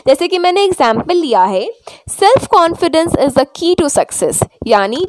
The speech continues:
जो इस इंसान के पास सेल्फ कॉन्फिडेंस होता है वो इंसान successful हो जाता है, ठीक है। तो ये क्या है, एक positive सा statement है। मैंने एक statement बोला है यहाँ पे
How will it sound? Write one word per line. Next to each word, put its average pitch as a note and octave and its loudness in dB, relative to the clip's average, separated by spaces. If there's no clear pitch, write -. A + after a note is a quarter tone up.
जो D#4 -4
इस E4+ -6
इंसान C#4+ -2
के D4 -4
पास C4 0
सेल्फ D4+ 2
कॉन्फिडेंस B3+ 0
होता G#3+ 0
है C4 2
वो B3+ 2
इंसान B3+ 0
successful A#3 -2
हो A#3+ 4
जाता - -2
है, F#2 -4
ठीक - -6
है। F#4 2
तो E4 2
ये F4 2
क्या A#4 4
है, G4 4
एक - -2
positive D4 2
सा A4+ 2
statement D4+ -2
है। G3+ -2
मैंने B3+ 0
एक E4 -4
statement F4 -2
बोला F#3+ 0
है F#3+ -2
यहाँ F#3+ -2
पे F#3 -6